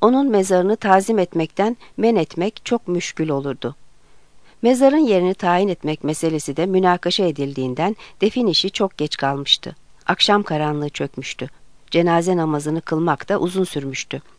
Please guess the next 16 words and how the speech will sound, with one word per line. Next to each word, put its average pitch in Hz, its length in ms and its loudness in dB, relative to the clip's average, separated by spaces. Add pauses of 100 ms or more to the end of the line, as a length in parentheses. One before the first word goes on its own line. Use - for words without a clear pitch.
(520)
O 220 120 4
da 247 100 8
küçük - 320 -2
olduğundan 151 580 2 (220)
küçük 262 320 -2
küçük - 340 -4
cemaatler 180 540 2
halinde 143 520 -2
namazı 170 360 -2
kılıyorlardı. 139 800 -2 (500)
Evvela 233 400 6
erkekler, 175 840 0
sonra 190 340 0
kadınlar, 143 720 -6
sonra 180 320 2
çocuklar 156 560 -4